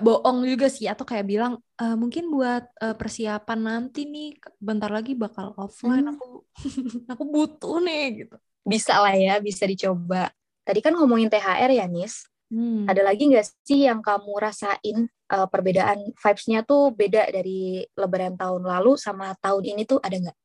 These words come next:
Speaker 1: Oke, selain yang pasti bisa ketemu banyak orang gitu ya, tapi tetap pakai protokol kesehatan, terus juga tadi T H R yang beda ya. Eh,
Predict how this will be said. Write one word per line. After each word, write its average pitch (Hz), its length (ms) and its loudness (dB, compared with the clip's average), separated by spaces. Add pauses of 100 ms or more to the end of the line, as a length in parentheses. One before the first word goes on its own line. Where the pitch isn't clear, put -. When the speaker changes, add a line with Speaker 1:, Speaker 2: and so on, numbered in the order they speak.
(1040)
Speaker 1:
Oke, 208 500 -4
selain 202 520 -4 (1080)
yang 208 160 -4
pasti 208 220 -2
bisa 208 160 0
ketemu 208 680 -2 (140)
banyak 208 260 -2
orang 233 460 2
gitu 220 180 -6
ya, 196 380 -4
tapi 214 160 -4
tetap 226 320 -4 (240)
pakai 208 240 -6
protokol 196 320 -8
kesehatan, 190 720 -6
terus 220 160 -12
juga 196 240 -6
tadi 196 320 -8
T - 80 -12
H 190 320 -6
R 233 160 4
yang 220 160 4
beda 196 400 0
ya. 254 180 -6 (720)
Eh, 247 240 -6